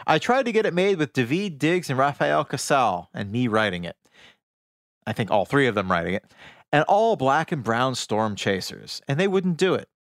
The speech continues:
I was gonna direct it. We could barely get a meeting. And this was June of twenty twenty, when it was all about diversity.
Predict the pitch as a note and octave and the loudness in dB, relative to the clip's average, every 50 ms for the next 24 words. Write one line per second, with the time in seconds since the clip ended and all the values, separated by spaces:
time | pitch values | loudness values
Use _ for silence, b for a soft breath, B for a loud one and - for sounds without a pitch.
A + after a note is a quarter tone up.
0 | _ _ _ _ - - A#3 C4+ C4+ G#3+ - C4 B3 A#3 F#3 A3 A3+ G#3+ G#3 - | _ _ _ _ 0 2 2 2 2 -2 -4 -4 -6 -4 0 0 0 0 0 -2
1 | - G#2+ F2+ - _ _ _ _ _ _ _ _ - F3 - D#3 B2 - A#2+ C3+ | -4 -8 -8 -8 _ _ _ _ _ _ _ _ -8 -4 -4 -2 2 2 2 4
2 | C3+ C3+ C3+ - C3+ B2+ A#2 A#2 C#3+ E3 D#3+ A#2 F#2 F2+ - - _ _ _ _ | 4 2 2 0 0 0 0 0 0 2 2 0 -2 -4 -10 -18 _ _ _ _
3 | - - G3 C4+ B3 - G3 D3+ G#2+ A2+ E3 A3+ A#3+ A3+ G#3 E3+ - - - G3+ | -6 -4 -2 -2 0 0 -2 -2 -2 0 0 0 0 0 -2 -2 -2 -2 0 0
4 | F#3+ F#3 - - G3+ G3+ F#3+ D3+ G#2+ F2 - - G#2 G2+ F#2 F#2 G2+ A#2+ C3+ C#3 | 0 0 0 0 2 2 2 2 -2 -4 -6 -8 -8 -8 -6 -4 0 0 2 2
5 | C#3 B2 C3 B2+ B2+ - A#2 G#2 F2+ C3+ D#3 E3 - - - - - - | 2 2 2 0 2 0 0 2 2 2 2 2 0 -4 -6 -8 -10 -14